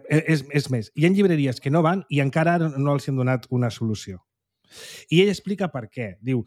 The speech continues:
"Perquè, eh, encara que es pensem que Apple és molt gran i que té molts recursos, em, porten bastants mesos dedicats al rotllo de les ulleres virtuals, del Vision, em,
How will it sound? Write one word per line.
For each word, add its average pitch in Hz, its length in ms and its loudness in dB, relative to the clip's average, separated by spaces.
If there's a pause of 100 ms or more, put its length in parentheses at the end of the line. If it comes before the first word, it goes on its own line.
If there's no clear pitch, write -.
(340)
"Perquè, 139 400 0 (640)
eh, 123 400 -2 (440)
encara 175 340 2
que 196 80 0
es - 80 -6
pensem 147 420 -2
que 147 140 2
Apple 131 220 0
és 104 100 -6
molt 120 160 0
gran 117 300 -4 (120)
i 117 100 -14
que 113 120 -8
té 131 80 -2
molts 120 220 0
recursos, 135 800 -6 (600)
em, 135 440 2 (180)
porten 123 540 -2 (500)
bastants 147 800 -4
mesos 165 680 -2
dedicats 131 600 0
al 131 260 0
rotllo 147 400 2
de 147 140 0
les 123 220 -2
ulleres 127 400 0
virtuals, 98 520 -6
del 110 220 -4
Vision, 120 680 -2
em, 107 360 -6